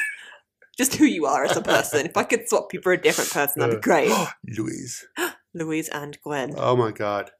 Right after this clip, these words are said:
Speaker 1: <laughs> All right, calm down.
Speaker 2: The right half of Gwen and the left half of Louise. Perfect.
Speaker 1: Or the top half of one, the bottom half of the other.
Speaker 2: That'd be weird.
Speaker 1: Like, if one of them had, like,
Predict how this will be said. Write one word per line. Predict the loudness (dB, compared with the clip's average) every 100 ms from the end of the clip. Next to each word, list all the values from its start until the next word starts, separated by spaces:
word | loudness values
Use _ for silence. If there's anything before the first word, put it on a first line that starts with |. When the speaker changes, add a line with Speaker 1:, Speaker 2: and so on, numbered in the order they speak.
| _ _ _ _ -10
Speaker 1:
<laughs> | -10 -8 -14 -8
All | -2
right, | 2 2 0
calm | -4 -2
down. | 0 -2 -4 -12
Speaker 2:
The | -2 2
right | 6 6 4
half | 4 2 2 -2
of | -8
Gwen | -2 0 2
and | 0 -2
the |
left | -4 -4 -6 -10
half | -8 -8 -8
of | -12
Louise. | -10 -10 -10 -12 -14 _ _ _ _ _ _ _
Perfect. | -20 -16 -4
Speaker 1:
Or | 0
the | 0
top | 0 -2
half | 2 0
of | 0
one, | -4 -4
the | -4
bottom | -8 -6
half | -6 -4
of | -4
the |
other. | -4 -2
Speaker 2:
That'd | -4 -8
be | -14
weird. | -14 -16 -14
Speaker 1:
Like, | -10 -8
if | -6
one | -4 -4
of | -4
them | -6
had, | -6 -4
like, | -4 -4